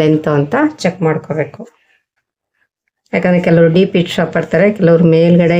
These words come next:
ಇರೋ ರೀತಿ ಇಷ್ಟಪಡ್ತಾರೆ. ಹಾಗಾಗಿ ಇದು ಅಳತೆ ಬ್ಲೌಸು. So ಇದೇನಿದೆ ಗುಂಡಿ ಪಟ್ಟಿ, ಹುಕ್ ಪಟ್ಟಿನ ನೀವು ಇದ್ರ ಮೇಲೆ ಇಟ್ಬಿಟ್ಟು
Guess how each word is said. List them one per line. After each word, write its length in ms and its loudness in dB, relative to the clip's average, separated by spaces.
ಇರೋ 140 4
ರೀತಿ 220 -2
ಇಷ್ಟಪಡ್ತಾರೆ. 680 -4
ಹಾಗಾಗಿ 380 2
ಇದು 100 0
ಅಳತೆ 280 0
ಬ್ಲೌಸು. 380 2
So 80 -4
ಇದೇನಿದೆ 600 4
ಗುಂಡಿ 220 4
ಪಟ್ಟಿ, 280 -2
ಹುಕ್ 260 -2
ಪಟ್ಟಿನ 520 2
ನೀವು 180 2
ಇದ್ರ 160 2
ಮೇಲೆ 320 2
ಇಟ್ಬಿಟ್ಟು 460 -2